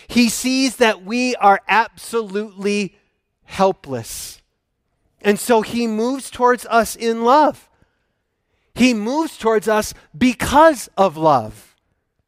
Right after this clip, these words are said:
He moves in action to prove his love as the party who has been wronged. And he initiates reconciliation and peace with us by offering his own son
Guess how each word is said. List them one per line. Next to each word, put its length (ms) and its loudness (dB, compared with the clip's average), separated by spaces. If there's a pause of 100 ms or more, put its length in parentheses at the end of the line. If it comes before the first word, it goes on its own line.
(380)
He 180 2
moves 320 -2
in 140 2
action 460 -2 (320)
to 180 0
prove 680 -4 (120)
his 300 4
love 240 4 (220)
as 320 2
the 160 0
party 560 2
who 180 -4
has 260 2
been 220 -4
wronged. 640 4 (3250)
And 140 -8
he 80 -6
initiates 540 -6
reconciliation 880 -6
and 160 -14
peace 260 -16
with 120 -16
us 160 -12
by 220 -12
offering 420 -6
his 180 -18
own 240 -20
son 340 -20